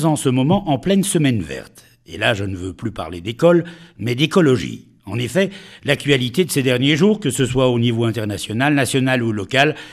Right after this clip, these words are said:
a été marquée par ceux et celles qui œuvrent ou n'œuvrent pas pour le respect de l'environnement et l'avenir de notre planète.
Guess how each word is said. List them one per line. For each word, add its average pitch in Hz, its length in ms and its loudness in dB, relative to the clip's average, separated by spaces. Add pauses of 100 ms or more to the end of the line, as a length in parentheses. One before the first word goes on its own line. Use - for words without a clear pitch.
(140)
a 123 100 0
été 165 200 2
marquée 175 280 2
par 180 200 2
ceux 240 200 0
et 170 80 0
celles 143 320 -2
qui 117 240 -6
œuvrent 151 300 -4
ou 120 100 -2
n'œuvrent 175 480 2
pas 110 200 -4 (320)
pour 156 200 0
le 143 60 4
respect 123 400 -4
de 139 60 -6
l'environnement 117 600 -4
et 135 100 -4
l'avenir 117 380 -4
de 131 140 -2
notre 165 180 -2
planète. 98 560 -10